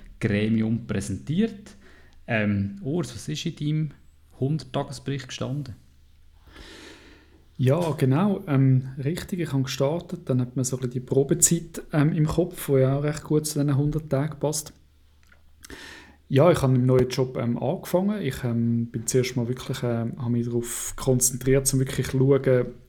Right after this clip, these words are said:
Speaker 2: äh, was geht noch so ab. Ähm, ich habe viel, viel zugehört, ich habe, äh, viele Sachen aufgeschrieben, habe, äh, beobachtet, ähm, habe eigentlich Sachen wie so ein bisschen, ja,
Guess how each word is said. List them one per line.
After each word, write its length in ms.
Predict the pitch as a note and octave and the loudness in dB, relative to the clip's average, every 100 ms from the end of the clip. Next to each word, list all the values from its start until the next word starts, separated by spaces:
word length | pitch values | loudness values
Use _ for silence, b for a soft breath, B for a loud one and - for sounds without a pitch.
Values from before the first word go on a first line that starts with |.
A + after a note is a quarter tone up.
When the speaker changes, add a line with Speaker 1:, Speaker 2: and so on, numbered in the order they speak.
| - | -12
Speaker 2:
äh, 240 | B2+ A#2+ A#2 | -6 -4 -2
was 180 | A#2 - | -4 -2
geht 280 | A#2+ - - | 0 0 -2
noch 80 | A#2 | -2
so 180 | - F3 | -2 -2
ab. 300 | F#3 - - - - - | -6 -10 -18 -20 -10 -6
Ähm, 220 | A2 A2+ | -4 -4
ich 120 | - | -4
habe 120 | A#2 | -4
viel, 420 | A2+ A#2+ A#2 A#2 A2 | -2 0 0 0 0
viel 240 | B2 A#2+ | -2 0
zugehört, 760 | - D3 E3+ D3+ D#3+ F3+ - B2 | 0 0 0 2 2 2 -2 -6
ich 180 | - | -4
habe, 580 | A2+ A2+ A#2 A2 A2 A2 | -4 -4 -4 -6 -6 -6
äh, 40 | A#2 | -8
viele 160 | B2 | -8
Sachen 400 | - A#2+ - C#3 | -4 -4 -4 0
aufgeschrieben, 600 | E3+ E3+ - D#3 D3+ D3+ C3 | 0 0 2 2 2 0 0
habe, 480 | A#2 A2+ A2 A2 A2+ | -2 -2 -4 -6 -4
äh, 20 | |
beobachtet, 800 | A#2+ D3 C#3 D3 - - D#3 - - B B B B B B B - | -2 -2 0 -2 -2 -2 -2 -4 -16 B B B B B B B -4
ähm, 360 | A2+ A#2 - - | 0 0 -2 -8
habe 220 | A#2 A#2 | -4 -2
eigentlich 160 | A#2 | 0
Sachen 420 | - A#2+ A#2 - A#2 | 0 0 -2 -4 -4
wie 80 | |
so 140 | A#2+ C3 | -2 -4
ein 60 | |
bisschen, 200 | B2 | -4
ja, 40 | A#2 | -4